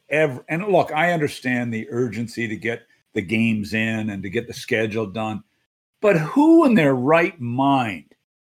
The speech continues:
would tell a hockey team who've been off for three weeks that you're gonna have one practice and a morning skate and you're gonna play a back-to-back?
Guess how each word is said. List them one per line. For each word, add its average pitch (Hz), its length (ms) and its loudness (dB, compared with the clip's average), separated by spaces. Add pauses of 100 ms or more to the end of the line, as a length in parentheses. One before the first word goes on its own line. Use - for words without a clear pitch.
(120)
would 135 240 0
tell 156 260 4
a 135 60 6
hockey 127 440 -2
team 101 460 -10 (280)
who've 139 220 2
been 139 140 2
off 151 320 2
for 113 120 -4
three 156 380 -2
weeks 131 560 -4 (280)
that 143 100 -4
you're 131 140 2
gonna 135 160 2
have 110 140 -2
one 139 300 0
practice 123 540 -2
and 113 100 -4
a 110 40 -6
morning 117 300 -4
skate 120 260 -2
and 113 100 -2
you're 110 100 -4
gonna 110 160 -6
play 110 200 -4
a 92 60 -6
back-to-back? 90 640 -8